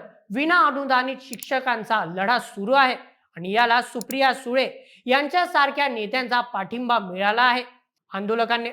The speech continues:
अजित पवार यांच्या मार्फत मागण्या मान्य करवण्याची विनंती केली असली, तरी सुप्रिया सुळे यांनी थेट देवेंद्र फडणवीस यांच्यावर बोट दाखवला आहे. आता सरकार या आंदोलनाला कसं समोर जाणार आणि शिक्षकांच्या मागण्या कधी पूर्ण होणार,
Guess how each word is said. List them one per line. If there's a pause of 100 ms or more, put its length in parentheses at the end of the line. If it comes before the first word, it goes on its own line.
(100)
अजित (100)
पवार
यांच्या
मार्फत
मागण्या
मान्य
करवण्याची
विनंती
केली
असली, (420)
तरी
सुप्रिया
सुळे
यांनी
थेट
देवेंद्र (140)
फडणवीस
यांच्यावर
बोट
दाखवला
आहे. (680)
आता
सरकार
या
आंदोलनाला
कसं
समोर
जाणार (340)
आणि
शिक्षकांच्या
मागण्या
कधी
पूर्ण
होणार,